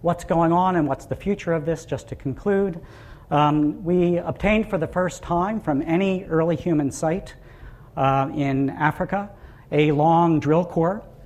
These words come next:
um, from, uh, from Alorga Uh, this was quite an undertaking, but here's the drilling project.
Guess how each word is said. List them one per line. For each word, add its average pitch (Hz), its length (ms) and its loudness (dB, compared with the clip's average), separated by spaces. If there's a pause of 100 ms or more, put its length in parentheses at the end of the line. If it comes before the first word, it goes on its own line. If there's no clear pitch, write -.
(280)
um, 139 480 0
from, 143 440 0
uh, 131 160 0
from 175 200 0
Alorga 156 380 2 (920)
Uh, 135 80 -2
this 135 220 -4
was 135 100 -4
quite 175 280 2
an 151 100 2
undertaking, 160 640 0
but 139 120 -2
here's 143 220 -2
the 147 80 -2
drilling 139 380 -2
project. 160 540 -4